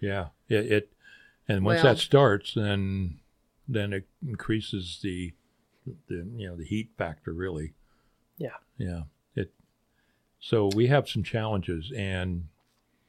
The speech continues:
Speaker 1: I guess my only message, we gotta stay on topic. Uh, we gotta stay, what's important,
Speaker 3: Mm-hmm.
Speaker 1: you know? Um, and if we do that on each farm, each ranch,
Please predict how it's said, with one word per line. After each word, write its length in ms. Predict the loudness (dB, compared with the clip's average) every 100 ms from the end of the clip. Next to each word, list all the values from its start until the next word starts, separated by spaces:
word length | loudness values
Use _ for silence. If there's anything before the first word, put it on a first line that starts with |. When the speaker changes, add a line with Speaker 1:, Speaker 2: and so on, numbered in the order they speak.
| _ _ _ _ _ -20 -16 -6
Speaker 1:
I 80 | 2
guess 140 | 2
my 140 | 4 4
only 180 | 4 2
message, 420 | 0 -2 -4 -4
we 100 | -2
gotta 200 | 0 0
stay 180 | 0 -2
on 140 | -2
topic. 480 | -2 -2 -2 -6 -12 _ -8
Uh, 40 |
we 100 | -4
gotta 120 | -4 -2
stay, 340 | 0 0 -2 -10 -20 _ _ -2
what's 240 | 2 4 8
important, 480 | 10 10 8 -4 -12 -20 _ _ -8
Speaker 3:
Mm-hmm. 200 | -8 -10 -6
Speaker 1:
you 100 | -2
know? 300 | 0 0 -2 -6 _ _ _ _ -10
Um, 540 | -6 -4 -4 -4 -6 -8 -20 _ _ _ _ _ _ _ _
and 140 | -8 -4
if 80 | 0
we 100 | 4
do 160 | 6
that 160 | 6 4
on 160 | 2 0
each 180 | -2 -6
farm, 360 | -8 -6 -6
each 200 | -6 -6
ranch, 480 | -4 -2 -2 -4